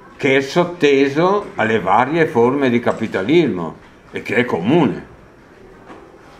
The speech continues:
E qual è questo elemento comune di ogni forma di capitalismo?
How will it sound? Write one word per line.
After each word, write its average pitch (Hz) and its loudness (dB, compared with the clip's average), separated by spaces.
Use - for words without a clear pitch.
E 120 -2
qual 123 0
è 196 2
questo 131 0
elemento 117 2
comune 120 0
di 127 0
ogni 143 2
forma 131 2
di 110 -2
capitalismo? 98 -4